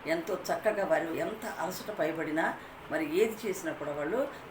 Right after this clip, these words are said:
దేవుని సేవలో ముందుకు వెళ్తూనే ఉంటారు, వెళ్తూనే ఉంటారు, వెళ్తూనే ఉంటారు.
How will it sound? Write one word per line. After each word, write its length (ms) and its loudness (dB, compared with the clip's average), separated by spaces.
దేవుని 240 0
సేవలో 280 4
ముందుకు 300 -2
వెళ్తూనే 480 -2
ఉంటారు, 300 -2
వెళ్తూనే 400 -2
ఉంటారు, 300 -2
వెళ్తూనే 360 -4
ఉంటారు. 340 -6